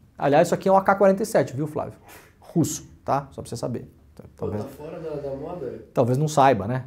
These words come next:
Speaker 1: Talvez não saiba. Comunista, né? Comunista.
Speaker 2: É, sim.
Speaker 1: Talvez não saiba.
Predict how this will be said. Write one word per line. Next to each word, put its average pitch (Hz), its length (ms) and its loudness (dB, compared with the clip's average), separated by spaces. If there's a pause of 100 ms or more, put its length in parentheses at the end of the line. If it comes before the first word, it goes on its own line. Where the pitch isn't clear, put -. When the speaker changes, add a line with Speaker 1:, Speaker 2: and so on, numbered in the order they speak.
(680)
Speaker 1:
Talvez 107 220 -6
não 147 80 -4
saiba. - 220 -6
Comunista, 269 580 6
né? 170 180 -2 (680)
Comunista. 143 400 -6
Speaker 2:
É, - 40 -20
sim. - 60 -20 (180)
Speaker 1:
Talvez 107 260 -6
não 151 80 -4
saiba. - 300 -8